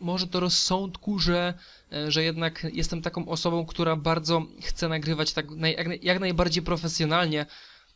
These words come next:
mm, aby to wszystko miało naprawdę ręce i nogi. Nie lubię takich odcinków, gdzie właśnie może i nie mam czasem co mówić,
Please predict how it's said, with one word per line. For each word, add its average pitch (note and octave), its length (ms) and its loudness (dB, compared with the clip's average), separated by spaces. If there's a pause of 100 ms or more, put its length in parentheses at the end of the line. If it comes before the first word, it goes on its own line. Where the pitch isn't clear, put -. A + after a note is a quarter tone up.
(120)
mm, D3 440 -4
aby D#3 220 -2
to D#3+ 100 -6
wszystko E3+ 340 -2
miało D#3+ 380 2
naprawdę D#3 540 0
ręce E3 300 0
i D#3 80 2
nogi. F3 480 -2
Nie E3+ 220 0
lubię F3+ 180 0
takich E3 340 -2
odcinków, E3 540 -2
gdzie D3 180 0
właśnie D3+ 420 0
może D3+ 260 0
i E3 120 -6
nie D#3+ 120 0
mam D#3+ 120 -2
czasem D#3+ 260 -2
co D#3+ 160 0
mówić, D#3+ 340 -2